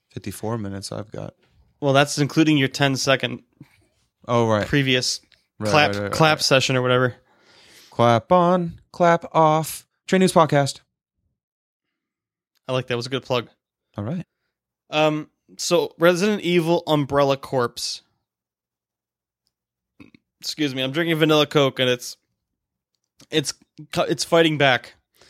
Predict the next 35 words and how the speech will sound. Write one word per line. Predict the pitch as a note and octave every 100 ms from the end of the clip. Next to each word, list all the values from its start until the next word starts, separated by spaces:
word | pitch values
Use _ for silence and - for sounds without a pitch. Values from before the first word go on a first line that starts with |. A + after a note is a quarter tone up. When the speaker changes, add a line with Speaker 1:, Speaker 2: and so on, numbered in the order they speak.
| -
Speaker 1:
Better | F#2+ F#2 A2+
out | C#3 -
than | D3+
in, | G#3 A#3+ F#3+
I | A#3
always | D3+ C#3+ C3
say. | D3+ G3+ F3+ - _ _ _ _
Speaker 2:
Uh, | D3 D3 C#3 C#3 C3 - _
so | - F3+
yeah, | F3+
Resident | C#3+ E3 G3
Evil | F#3+ F3+
Umbrella | D#3 D3 C#3+
Corpse. | - C#3+ C#3+ - - _ _ _ -
Basically, | D#3 D3+ D#3+ D3+ C#3 C3+
uh, | - C3+ C3 B2+ B2+ B2 A#2+ _ _ _
or | C#3+ D3
if | C#3
you | C#3+
wanna | C#3 C3
pronounce | B2 C3+ B2+ A#2+
it | B2
correctly, | - B2+ - A#2+
it's | A2+ -
Core. | - A#2+ A2+ A2+ G#2 _ _ _ _ _ _ _ -
But | A2+ G#2
Speaker 1:
Right, | G2
I |
was, | G#2+ G#2 -
I |
was | G#2 G#2+
gonna | A#2
say, | G#2 A#2 A2
I | G#2
wonder. | A2 A2 G#2 G#2